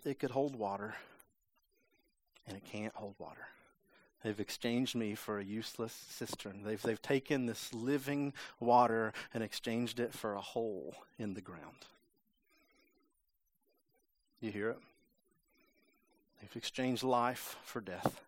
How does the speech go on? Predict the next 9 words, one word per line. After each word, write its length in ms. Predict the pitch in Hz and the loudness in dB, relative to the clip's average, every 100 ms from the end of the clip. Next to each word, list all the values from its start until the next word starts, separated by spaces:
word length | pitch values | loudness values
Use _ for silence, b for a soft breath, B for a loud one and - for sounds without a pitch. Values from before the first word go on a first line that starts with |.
| _ b b b b b _ - | _ b b b b b _ -10
I 60 | - | 2
offered 360 | 110 120 - 135 | 6 6 6 6
them 120 | 131 | 6
something 380 | - 123 127 117 | 2 0 0 -2
good, 380 | 107 104 104 - B B | -2 -4 -6 -10 B B
and 120 | 107 95 | -6 -6
they 60 | |
took 340 | 92 113 120 - - B B - | -2 2 2 -2 -18 B B -4
empty, 640 | 120 120 - 120 113 110 | -2 -2 -2 -4 -2 -2